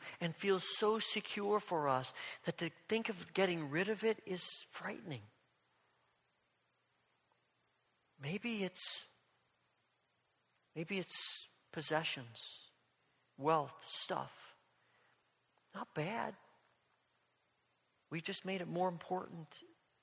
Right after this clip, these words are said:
than Jesus. We've allowed it to, to take over our thinking,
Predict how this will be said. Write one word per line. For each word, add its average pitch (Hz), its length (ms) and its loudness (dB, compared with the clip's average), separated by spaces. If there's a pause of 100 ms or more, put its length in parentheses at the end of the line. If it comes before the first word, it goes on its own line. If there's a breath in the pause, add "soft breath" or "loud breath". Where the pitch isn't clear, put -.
(140)
than 156 120 -10
Jesus. - 680 -8 (180)
We've 185 180 0
allowed 196 420 10
it 156 160 4
to, 165 140 -2 (340 loud breath)
to 175 100 2
take 196 320 4
over 190 460 8 (260 loud breath)
our 165 180 6 (120)
thinking, 220 420 0